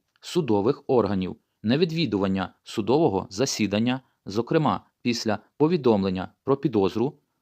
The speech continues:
або виклик громадян до слідчого або до суду. Місце знаходження свідка чи інших людей, які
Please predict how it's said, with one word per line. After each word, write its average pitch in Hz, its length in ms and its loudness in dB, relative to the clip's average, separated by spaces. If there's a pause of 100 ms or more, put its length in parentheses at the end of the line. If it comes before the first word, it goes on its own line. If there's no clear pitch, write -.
(140)
або 117 400 0
виклик 107 640 2
громадян 107 600 0 (280)
до 117 140 0
слідчого 98 640 -6 (480)
або 120 420 2
до 131 160 0
суду. 90 460 -4 (1120)
Місце 123 340 0
знаходження 107 720 2
свідка 107 580 -4 (220)
чи 107 300 0 (500)
інших 131 460 -2
людей, 113 460 2 (220)
які 113 540 0